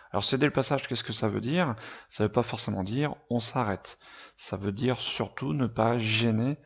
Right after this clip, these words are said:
ce véhicule. Faut pas qu'à cause de nous, il soit obligé de ralentir. Donc là, est-ce qu'on a la place de passer ? Donc quand on prend la largeur de ce véhicule, euh, voilà, on, et éventuellement,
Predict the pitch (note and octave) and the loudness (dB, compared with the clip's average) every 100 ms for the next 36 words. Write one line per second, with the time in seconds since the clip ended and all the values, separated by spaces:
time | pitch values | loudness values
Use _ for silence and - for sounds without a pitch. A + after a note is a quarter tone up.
0 | _ - - A#2+ A#2+ A#2 - - - A2+ | _ -8 -2 0 0 -4 -8 -4 0 0
1 | A2 - C3+ A#2 G#2+ A2 C3+ F#3 - - | -2 -4 -2 0 0 0 -2 -6 -14 -20
2 | - G#2+ - A2+ G#2 G#2+ A2+ C3+ B2 B2 | -10 -6 -2 0 0 0 0 0 0 0
3 | A2 A#2 A#2 A2+ A2 - A#2 - - - | 0 0 2 0 -4 -8 -10 -12 -16 -14
4 | - - - - - B2 A#2+ D#3 E3 - | -14 -14 -14 -14 -4 0 2 4 4 2
5 | D3+ C#3+ C3 D3+ D#3 D3+ D3+ C#3+ C#3+ C3+ | 4 6 6 4 2 0 2 0 4 2
6 | A#2+ G#2+ F#2 - - - - - - - | 2 -2 -6 -10 -16 -14 -12 -12 -8 -4
7 | A2+ - C#3+ C#3+ - - C#3 C#3+ C3+ A#2+ | -2 2 2 2 -2 0 2 4 4 4
8 | B2+ B2+ A#2+ B2 A2+ A2 A2+ G#2 A2+ A#2 | 6 4 4 2 2 0 0 0 0 0
9 | E3 F#3 D#3 G#2+ - - - - A2 G#2+ | 0 2 0 -4 -10 -14 -14 -2 2 6
10 | G#2+ G#2+ G#2+ G#2+ - - - _ _ G2 | 6 6 6 4 0 -4 -20 _ _ 0
11 | G#2 G#2 G2+ - G#2 G#2 G2+ A2 G#2+ G#2 | 2 2 0 0 -2 -2 -2 -4 -4 -4
12 | A2 | -2